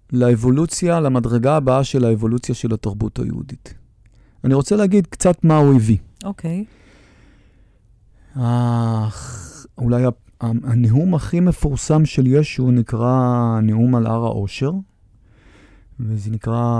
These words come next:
Speaker 1: אה, הדרשה על ההר. כשהאפיפיור בא לארץ בפעם הראשונה, זה המקום הראשון שהוא הלך אליו, זה היה הר העושר. הר העושר, מי שלא יודע, צפון הכנרת, מקום שנקרא טפחה,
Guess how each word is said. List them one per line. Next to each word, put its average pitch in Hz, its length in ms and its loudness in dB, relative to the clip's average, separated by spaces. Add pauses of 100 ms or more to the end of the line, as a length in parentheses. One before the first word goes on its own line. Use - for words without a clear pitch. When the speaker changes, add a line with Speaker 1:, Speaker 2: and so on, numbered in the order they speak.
(720)
Speaker 1:
אה, 120 60 -10 (340)
הדרשה 117 760 -2
על 113 120 0
ההר. 107 280 -6 (920)
כשהאפיפיור 123 600 -2
בא 120 180 0
לארץ 110 420 0
בפעם 113 360 -2
הראשונה, 110 540 -2
זה 101 100 -6
המקום 107 300 -4
הראשון 104 280 -4
שהוא 104 180 -6
הלך 107 260 -8
אליו, 107 180 -6 (140)
זה 104 120 -8
היה 104 120 -4
הר 110 260 -6
העושר. 107 360 -6
הר 139 220 0
העושר, 139 360 0
מי 127 120 0
שלא 120 260 -2
יודע, 110 360 -2
צפון - 380 -4
הכנרת, 117 680 -4 (720)
מקום 127 280 -2
שנקרא 117 420 -4
טפחה, 127 460 -4